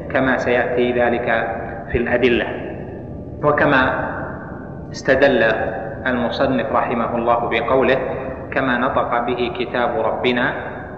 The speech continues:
ذكرنا لكم أن هذا من الذي استعمله أهل العلم كثيرا،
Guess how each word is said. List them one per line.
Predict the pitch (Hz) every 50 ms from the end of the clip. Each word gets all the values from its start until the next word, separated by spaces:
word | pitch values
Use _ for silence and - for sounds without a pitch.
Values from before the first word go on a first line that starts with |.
| - - - -
ذكرنا | 135 135 - - 147 139 131 127 123 123 127
لكم | 123 - 160 147 147 139 - - - - - 147
أن | 135 123 120
هذا | 123 117 135 131 123 117 120 117 113 - - - - - - - - - - - - -
من | 143 135 127
الذي | 120 110 113 113 120 120 120 107 - - - - - - - - - - - - - -
استعمله | - - - - 143 117 113 127 131 131 127
أهل | 117 117 117 - 120 131 123 117 117 113
العلم | 113 110 120 127 123 117
كثيرا، | 110 - - 113 - 123 123 127 139 147 151 - - - -